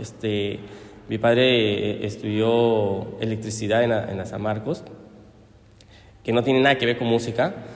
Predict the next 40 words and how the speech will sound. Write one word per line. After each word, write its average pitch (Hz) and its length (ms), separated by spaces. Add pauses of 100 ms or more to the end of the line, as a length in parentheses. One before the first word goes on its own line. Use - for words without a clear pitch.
(380)
eh, 104 520
pero 117 360
eso, 170 560
o 120 140
con 110 160
educación, 107 460
¿no? 120 140 (400)
Eso 165 420
me 120 160
marcó 110 300
bastante, 104 500
¿no? 107 300 (320)
Por 110 100
el 110 120
hecho 127 280
de 123 220
que, 107 920
eh, 98 300
es 120 180
cierto, 113 340
¿no? 101 340 (320)
Yo 120 100
he 123 40
tenido 131 320
muchos 127 300
profesores 120 500
en 117 100
el 107 80
colegio, 110 520
algunos 113 340
muy 127 140
buenos 123 520
y 113 120
otros 117 340
que 110 560
simplemente 120 540
limitaban 113 720 (340)
a 107 80
los 107 160
estudiantes. 110 720